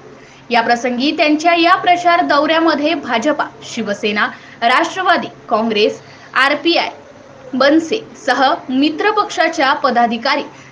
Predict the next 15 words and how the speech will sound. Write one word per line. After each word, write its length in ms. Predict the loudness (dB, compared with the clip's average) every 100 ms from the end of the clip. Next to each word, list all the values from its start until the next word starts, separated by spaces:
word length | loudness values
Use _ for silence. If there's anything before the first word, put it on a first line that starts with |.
| -6
तसेच 360 | 0 0 0 0
चोपडा 340 | -2 0 0 2
तालुक्यातील 560 | 2 0 -2 -2 2
मौजे, 460 | 2 2 0 0 0
घुमावल, 460 | 0 -2 0 0 -2 -6
माचले, 560 | -4 0 0 -2 -4 -4 -2
वरडी, 320 | 2 2 2 -4 -8 -8
अकुलखेडा 580 | -4 -4 -2 0 0 -2 -8 -20 -6 0
व 100 | 2
काजीपुरा 600 | 2 2 0 -2 0 2
गावातील 720 | 2 4 2 0 -6 -6 -4 0
ग्रामस्थ 500 | 2 2 0 -2 -10 -6
तसेच 280 | -4 -2 -2
पदाधिकारी 680 | 0 2 2 0 0 2
व 100 | 2